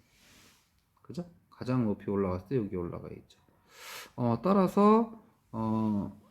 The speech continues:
이 함수값 중에서 가장 큰 값은 우리가 뭐라 그런다? 음, 함수값 가장 큰 값. 음, 일 번 있죠, 일 번. 뭐가 돼요?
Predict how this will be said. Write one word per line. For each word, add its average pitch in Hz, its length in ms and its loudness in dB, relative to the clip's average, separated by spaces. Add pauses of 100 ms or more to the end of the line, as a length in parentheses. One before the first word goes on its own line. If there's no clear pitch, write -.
(540)
이 147 240 4
함수값 170 540 2
중에서 131 300 2
가장 113 320 -2
큰 156 240 -4
값은 139 320 -4
우리가 117 180 0
뭐라 101 280 0
그런다? 101 520 -2 (460)
음, 90 180 -8 (580)
함수값 120 320 -6
가장 95 260 -2
큰 127 160 -4
값. 95 180 -6 (320)
음, - 240 -16
일 104 160 -2
번 90 160 -2
있죠, 90 180 -12
일 - 160 -12
번. 120 200 -10 (600)
뭐가 92 200 -6
돼요? 127 200 0